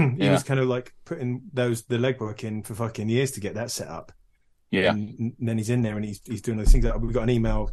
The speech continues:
Speaker 2: today, uh, with a big long list. He was, like, signing off for the year. There's a g-
Speaker 1: Yeah.
Speaker 2: big long list of all the stuff that's coming out, and it's like, fucking hell, the man's just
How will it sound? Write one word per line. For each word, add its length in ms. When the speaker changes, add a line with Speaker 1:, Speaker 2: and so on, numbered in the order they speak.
Speaker 2:
today, 500
uh, 340
with 180
a 40
big 160
long 200
list. 360
He 80
was, 160
like, 140
signing 400
off 180
for 80
the 100
year. 260
There's 120
a 40
g- 100
Speaker 1:
Yeah. 180
Speaker 2:
big 140
long 180
list 220
of 60
all 40
the 80
stuff 240
that's 160
coming 260
out, 180
and 80
it's 120
like, 140
fucking 360
hell, 180
the 40
man's 300
just 340